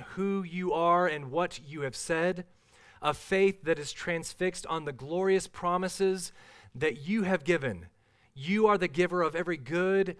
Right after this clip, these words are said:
and perfect gift. It comes from above. And Lord, as we spend time thinking about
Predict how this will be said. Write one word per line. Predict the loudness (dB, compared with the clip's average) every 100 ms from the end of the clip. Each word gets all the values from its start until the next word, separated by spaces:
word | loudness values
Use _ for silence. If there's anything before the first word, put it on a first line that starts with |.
| -16 _
and | -6 -6
perfect | -8 -6 -6 -8 -6
gift. | -4 -4 -8 -18 -20 _ _
It | -6 -4
comes | -4 -2 -2 -4
from | -4 -4
above. | -2 0 0 -2 -8 -20 _ _ _ _ _ _ _ -6
And | -4 0
Lord, | 2 2
as | 0 -2
we | -2 -2 -2 -6
spend | -12 -4 -4 -2
time | -4 -4
thinking | -4 -2 0 0 -2
about | 2 4 2 0